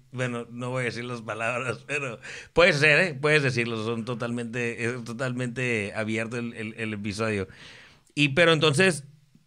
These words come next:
¿qué es lo que tratas de, de generar? ¿Cien por ciento que te estén contratando como que, eh, empresas externas o cambiar tu contenido o, digo, us-, utilizar tal vez lo que ya generaste como para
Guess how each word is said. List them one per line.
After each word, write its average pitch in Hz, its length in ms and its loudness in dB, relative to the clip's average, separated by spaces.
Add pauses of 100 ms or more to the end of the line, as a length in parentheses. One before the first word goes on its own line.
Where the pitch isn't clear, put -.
(140)
¿qué 156 160 6
es 151 120 4
lo 156 140 2
que 143 320 4
tratas 131 340 -2
de, 127 300 2
de 117 120 -2
generar? 110 420 -2
¿Cien 120 220 -2
por 131 120 -2
ciento 131 200 -2
que 131 80 -4
te 110 80 -4
estén 107 180 -4
contratando 110 400 -6
como 113 220 -4
que, 92 280 -8 (240)
eh, 78 720 -10 (420)
empresas 110 540 -6
externas 151 760 0
o 113 160 -6
cambiar 101 300 -6
tu - 100 -8
contenido 120 720 -2
o, 104 800 -4
digo, 104 340 -4 (140)
us-, 107 220 -6
utilizar 117 600 -4
tal 127 180 -4
vez 127 180 -2
lo 131 140 -2
que 113 140 -6
ya 101 160 -4
generaste 107 560 -6
como 113 260 -6
para 107 280 -2